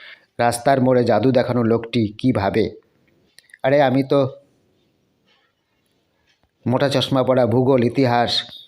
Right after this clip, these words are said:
বাংলার শিক্ষক নই যে আমার ছাত্র হতে আসবে?" এই জাদুকর মোবাইলের দৌলতে মাঝে মাঝে নেট ঘাটে।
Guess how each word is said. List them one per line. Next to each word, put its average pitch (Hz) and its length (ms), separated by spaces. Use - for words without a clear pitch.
বাংলার 123 320
শিক্ষক 131 500
নই 127 320
যে 131 360
আমার 127 300
ছাত্র 120 320
হতে 123 180
আসবে?" 110 320
এই 151 160
জাদুকর 131 500
মোবাইলের 135 400
দৌলতে 127 380
মাঝে 110 220
মাঝে 123 220
নেট 110 360
ঘাটে। 107 340